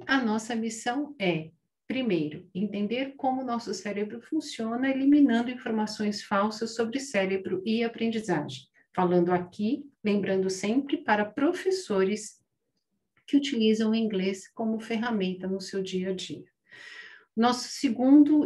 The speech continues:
item dentro da nossa missão, aprender a usar melhor todas as habilidades que possuímos, utilizando esse conhecimento sobre aspectos universais da aprendizagem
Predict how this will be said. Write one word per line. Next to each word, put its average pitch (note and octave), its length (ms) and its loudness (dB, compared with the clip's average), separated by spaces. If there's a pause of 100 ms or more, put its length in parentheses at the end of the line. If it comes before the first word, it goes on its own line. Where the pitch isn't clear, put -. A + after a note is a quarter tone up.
item A#3+ 520 0
dentro G#3+ 280 0
da G#3 140 0
nossa G3+ 300 -4
missão, - 580 -6
aprender G#3 540 2
a A3+ 80 2
usar G3+ 260 -2
melhor G#3+ 580 2 (140)
todas F#3 300 -2
as F3+ 100 0
habilidades E3+ 640 -2
que - 140 -18
possuímos, C4 760 0
utilizando A#3 600 0
esse A3 300 0
conhecimento C4 880 2
sobre G#3 260 -2
aspectos F#3 680 -6
universais C#4 800 2
da F3+ 100 -4
aprendizagem G3+ 840 -2